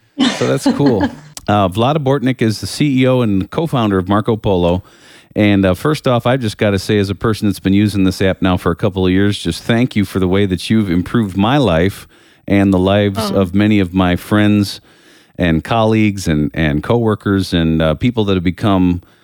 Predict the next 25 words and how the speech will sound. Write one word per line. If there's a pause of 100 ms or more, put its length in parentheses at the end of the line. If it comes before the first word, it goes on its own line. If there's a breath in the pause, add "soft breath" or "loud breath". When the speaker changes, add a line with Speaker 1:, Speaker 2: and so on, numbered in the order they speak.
(280 soft breath)
Speaker 1:
better
friends.
And
at
least
in, (100)
in
my
life,
you
know,
your
mission
has
been
accomplished
in
helping
people
to
feel
more
close,
because
that's,